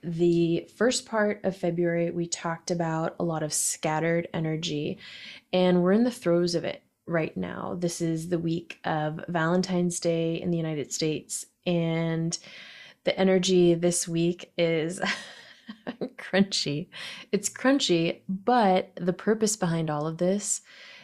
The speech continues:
is bringing new light to old corridors.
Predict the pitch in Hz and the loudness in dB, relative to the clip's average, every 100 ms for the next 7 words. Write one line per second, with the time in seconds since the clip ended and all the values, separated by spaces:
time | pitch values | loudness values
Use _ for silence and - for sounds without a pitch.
0 | - - 180 175 175 175 170 - _ 185 | -16 2 6 8 8 6 4 -4 _ -8
1 | 175 190 208 220 214 190 185 180 170 165 | 0 4 4 4 4 4 4 4 2 -2
2 | 165 170 - - - - _ - - 190 | -4 -4 -6 -8 -8 -8 _ -8 -4 -4
3 | - 170 170 170 - - - - 170 170 | 0 2 4 2 -2 -16 -14 -4 0 0
4 | 156 - - - 208 - - | 0 -4 -4 -6 -4 -6 -6